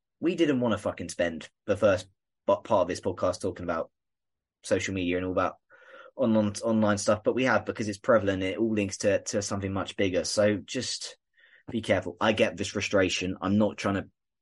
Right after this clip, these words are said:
tell you to be happy. I'm never gonna tell people to, to be happy or feel something they don't. But just think about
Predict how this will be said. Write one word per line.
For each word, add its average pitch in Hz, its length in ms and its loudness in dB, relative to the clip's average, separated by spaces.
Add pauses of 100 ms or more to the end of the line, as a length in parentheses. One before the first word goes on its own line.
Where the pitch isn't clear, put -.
(240)
tell 95 200 2
you 92 100 0
to - 100 -8
be 92 120 -2
happy. 95 360 -2
I'm 92 140 0
never 90 220 0
gonna 87 180 -2
tell 87 220 -2
people 90 360 -4
to, 87 260 0
to - 120 -6
be 87 140 -2
happy 90 320 -2
or 82 100 -2
feel 90 220 -2
something 85 500 -6 (800)
they 92 220 2
don't. 87 400 0 (440)
But - 160 -10
just - 260 -6 (120)
think 113 560 0
about 101 520 0